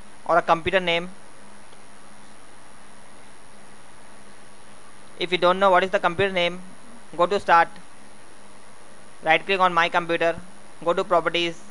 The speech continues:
My Computer Name,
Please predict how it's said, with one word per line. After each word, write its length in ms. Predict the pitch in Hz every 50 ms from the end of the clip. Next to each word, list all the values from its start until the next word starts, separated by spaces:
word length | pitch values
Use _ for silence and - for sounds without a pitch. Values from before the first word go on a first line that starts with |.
| - - - - - - - - - - - - - - - - - - - - - - - - - - - - - - - - - - - - -
My 200 | 156 160 180 180 - - - - - - - - - - - - -
Computer 320 | 175 160 160 185 180 196
Name, 380 | 185 175 165 165 165 165 160